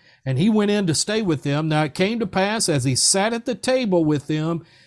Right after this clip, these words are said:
that he took bread, blessed, and broke it, and gave it to them. Then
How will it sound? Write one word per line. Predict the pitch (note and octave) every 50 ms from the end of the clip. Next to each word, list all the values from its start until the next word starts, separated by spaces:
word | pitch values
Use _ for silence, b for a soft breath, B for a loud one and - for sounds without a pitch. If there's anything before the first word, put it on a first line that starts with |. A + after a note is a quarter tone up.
| b b
that | D3 E3 E3+ D#3
he | D3 D#3 C#3
took | - - F#3+ A#3 C#4 F3+
bread, | F#3 E3 F#3+ G3 F#3 F3+ F3+ F3+ F3 E3+ - -
blessed, | C3+ A#2+ A2+ C#3+ D#3 F#3 G#3+ A3 A#3 A3+ - - - - -
and | D3+ D3+ C#3+ C3+ A#2+
broke | D3 F#3 A3+ A3+ - - -
it, | D3 C#3+ C#3+ - -
and | C#3+ D3+ C#3+ C3
gave | A#2+ D#3 F3 G3 G#3+ G3
it | G3+ G3 - -
to | A3+ A3+ A3
them. | F3 E3 C#3+ B2+ B2 A#2 A2+
Then | E3 G3 A#3 B3+ C4+ C#4 C#4 C#4 C4+ C4+ C4